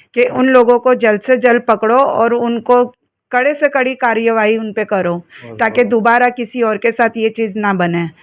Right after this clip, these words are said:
Speaker 1: और वो लोगों का मतलब वैसे भी रिकॉर्ड बहुत ही बुरा है आगे से, और, अ, उन लोगों का मतलब यही सारा कामकाज है कि लोगों से ऐंठना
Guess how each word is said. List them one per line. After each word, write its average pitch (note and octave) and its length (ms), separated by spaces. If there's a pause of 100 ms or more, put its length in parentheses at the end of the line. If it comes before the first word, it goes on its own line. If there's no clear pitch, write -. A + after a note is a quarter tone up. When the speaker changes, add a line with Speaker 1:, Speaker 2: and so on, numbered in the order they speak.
(340)
Speaker 1:
और A3+ 220
वो A#3+ 260
लोगों B3 320
का B3 220
मतलब A#3+ 440
वैसे A3 320
भी A#3+ 120
रिकॉर्ड A#3 360
बहुत G#3+ 320
ही B3 80
बुरा A3 260
है B3 120
आगे G#3 340
से, B3 300 (520)
और, G3+ 240
अ, G#3+ 480 (280)
उन B3+ 60
लोगों C4 200
का B3+ 160
मतलब B3+ 320
यही B3 280
सारा A#3 280
कामकाज G#3 500
है F#3 80
कि G3+ 120
लोगों G#3+ 280
से A3+ 140
ऐंठना A#3 600